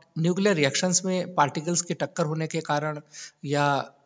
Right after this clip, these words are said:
और भी बहुत से कार्य किए जाते हैं। जैसे मैं इसका एक एग्जांपल और दिखाता हूँ आपको। ये देखिए आप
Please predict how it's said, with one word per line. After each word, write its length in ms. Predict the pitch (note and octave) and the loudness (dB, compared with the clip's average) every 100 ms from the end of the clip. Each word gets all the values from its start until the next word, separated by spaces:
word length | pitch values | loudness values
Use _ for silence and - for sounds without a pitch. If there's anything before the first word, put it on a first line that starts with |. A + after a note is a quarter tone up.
| _ _ | _ _
और 160 | F3 G3+ | 2 2
भी 100 | G#3+ | 2
बहुत 260 | F3+ D3 - | 0 0 0
से 100 | F3+ | -2
कार्य 300 | C#3 A#2 C#3+ | -2 -2 -4
किए 200 | - F#3+ | -2 2
जाते 340 | - - - - | 4 2 -2 -2
हैं। 460 | - - - - | -2 0 -2 -2
जैसे 240 | C#3+ C3+ D#3 | -2 0 0
मैं 80 | |
इसका 200 | D3 - | -2 -2
एक 100 | D3+ | -4
एग्जांपल 440 | C3 A2 B2 C3 D3+ | -4 -2 -4 -2 -4
और 180 | A#2 B2+ | -4 -4
दिखाता 380 | C#3+ D#3 D3 E3+ | -4 -4 -2 -2
हूँ 120 | E3 | -2
आपको। 300 | E3 - D4 _ _ _ _ _ _ - | -2 -6 -12 _ _ _ _ _ _ -20
ये 120 | - C3+ | -8 -4
देखिए 260 | C#3+ E3 | -2 0
आप 220 | F3 - | -2 -2